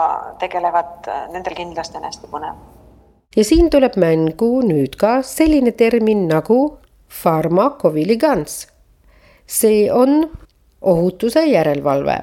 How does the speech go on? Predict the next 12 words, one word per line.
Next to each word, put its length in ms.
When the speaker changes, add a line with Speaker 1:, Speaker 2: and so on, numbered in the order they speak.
Speaker 2:
ja 140
see 240
on 260
mitmel 400
põhjusel 520
väga 420
oluline. 480
Ravimit 420
ei 80
võeta 300
sisse 460
enam 260